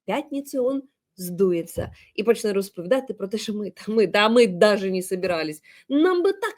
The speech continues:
хоча б часов яр, в конце концов, з Покровськом взять, а не то, щоб всю Європу.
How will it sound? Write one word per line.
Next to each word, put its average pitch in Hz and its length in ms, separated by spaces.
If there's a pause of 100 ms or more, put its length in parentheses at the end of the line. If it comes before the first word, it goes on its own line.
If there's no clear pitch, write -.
хоча 269 200
б 277 160
часов 320 360
яр, 403 280
в 262 100
конце 220 220
концов, 247 340 (260)
з - 120
Покровськом 277 640
взять, 220 280 (540)
а 226 80
не 240 100
то, 247 100
щоб 214 180
всю 208 320
Європу. 233 520